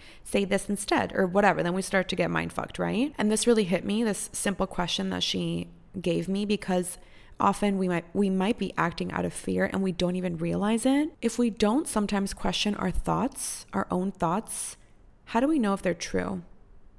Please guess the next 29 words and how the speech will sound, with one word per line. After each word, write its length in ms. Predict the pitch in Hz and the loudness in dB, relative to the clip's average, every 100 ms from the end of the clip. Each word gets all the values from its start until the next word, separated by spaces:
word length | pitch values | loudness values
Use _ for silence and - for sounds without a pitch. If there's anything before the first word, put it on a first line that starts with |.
| - | -12
How 160 | - 214 | 0 4
do 60 | 254 | 4
we 80 | 240 | 4
know 100 | 196 | 2
where 120 | 185 | 2
they're 120 | 175 | 0
coming 300 | - 170 170 | -2 -4 -4
from? 400 | 170 - 208 196 - | -2 -4 -4 -10 -4
You 160 | 208 | 0
know 80 | 220 | 2
what 100 | 254 | 4
I 80 | 254 | 2
mean? 220 | 170 190 | 2 0
So 280 | 208 202 190 - - - | 2 2 2 0 -20 -4
the 80 | 208 | 0
next 280 | 214 214 - | 0 -2 -2
time 180 | 254 | 0
you're 120 | 254 - | 0 0
in 60 | |
a 60 | 196 | 0
situation, 840 | 202 - 175 165 - 196 220 247 - - - | -2 -2 -2 0 0 0 0 -2 -6 -14 -8
if 140 | 196 | -4
you 80 | 185 | -4
feel 320 | - - 240 | -4 0 2
like 220 | 214 - | 2 0
you 100 | 190 | -4
haven't 320 | 170 180 190 190 | -2 -2 -2 -2
been 140 | 180 | 0
as, 180 | 175 | 0